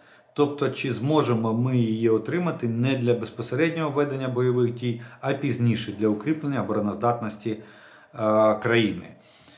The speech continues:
Так, цілком. Тільки П П О, е, на кордоні — ні. Дивіться, кордон сам — це ж не, е, лінія Мажино чи лінія Маннергейма. То-, тобі ж це не укріп-, не укріп район, який треба там залити в бетон,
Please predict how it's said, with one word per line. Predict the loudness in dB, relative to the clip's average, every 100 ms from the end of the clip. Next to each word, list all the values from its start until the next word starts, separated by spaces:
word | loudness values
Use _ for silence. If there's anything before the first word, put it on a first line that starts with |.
| -20 -2
Так, | 0 2
цілком. | 0 -2 2 2 4
Тільки | 2 2
П | -2 0
П | 6
О, | 6 8 6 4
е, | 2
на | 2
кордоні — | 2 0 0 0 0 0
ні. | 0 -2 -2 -6
Дивіться, | -6 -6 -8
кордон | -6 -6 -8 -2 4 6 6 2
сам — | -10 0 4 4 2 -4 -14 -18
це | -14 -2 0 0
ж | -2 -6
не, | -4 -4 -4 -2 -2 -2 -2 -2
е, | 2 4 4 2 -2
лінія | -4 -2 0
Мажино | 0 0 -2 -2 -4
чи | -6 -4
лінія | -2 0 2 0 0
Маннергейма. | -2 -2 -2 -4 -6 -10 -6
То-, | -4 -4 -4
тобі | -8 -8
ж | -12
це | -12 -10
не | -8
укріп-, | -10 -10 -12 -12 -20 -20 -20 -10 0
не | 2
укріп | 2 0 -2 0
район, | 2 2 2 0
який | -4 -10
треба | -2 0 2 2
там | 0 -2
залити | -2 0 -2 -4
в | -6
бетон, | -6 -4 0 2 0